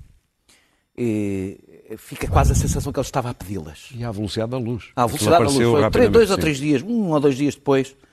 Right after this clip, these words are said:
Speaker 1: Eh, ou seja, em pleno dia, há um senhor que vai buscar uma arma ilegal,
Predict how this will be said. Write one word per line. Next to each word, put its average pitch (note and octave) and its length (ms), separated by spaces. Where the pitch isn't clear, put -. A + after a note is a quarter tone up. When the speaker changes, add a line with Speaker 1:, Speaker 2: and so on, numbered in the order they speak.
Speaker 1:
Eh, C#3 220
ou F3 120
seja, F#2+ 280
em E3 60
pleno G3+ 260
dia, C#3+ 460
há D#3+ 100
um E3 60
senhor C#3+ 240
que - 60
vai D3 100
buscar - 280
uma C3+ 240
arma A2+ 360
ilegal, G2 500